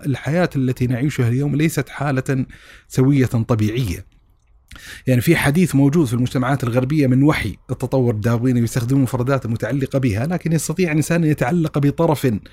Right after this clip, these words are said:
من الأطروحة وإن خالفهم في المباعث، لكن النتائج قد يصير هنالك نوع من أنواع التوافق. لما يصير يتحدث أن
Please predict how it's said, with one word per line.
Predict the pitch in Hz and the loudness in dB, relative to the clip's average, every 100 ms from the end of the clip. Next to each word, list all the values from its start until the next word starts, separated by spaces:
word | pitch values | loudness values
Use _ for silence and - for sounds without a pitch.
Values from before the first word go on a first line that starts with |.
| - - - | -20 -20 -2
من | 143 156 | 6 8
الأطروحة | 165 147 - 160 160 - 123 - 156 | 8 6 4 6 6 4 0 0 0
وإن | 147 165 | 2 0
خالفهم | 139 156 175 185 165 127 | 0 2 2 4 4 4
في | - 180 - _ - | 2 0 -2 _ 0
المباعث، | 156 156 151 156 139 139 - | 2 4 4 2 0 -2 0
لكن | 170 185 190 | 0 4 4
النتائج | 175 175 208 185 151 | 4 4 2 2 -2
قد | - 185 165 - | 2 2 2 -4
يصير | 135 156 139 | -2 0 2
هنالك | 147 139 139 | 4 2 2
نوع | 143 151 | 2 2
من | 123 120 | 2 2
أنواع | 135 113 | 2 0
التوافق. | - 139 104 101 | 0 0 0 -2
لما | 117 139 | -2 0
يصير | 147 - 170 | 0 -2 -4
يتحدث | 135 - 175 160 160 | -4 -6 -4 -2 -2
أن | 147 147 | 0 0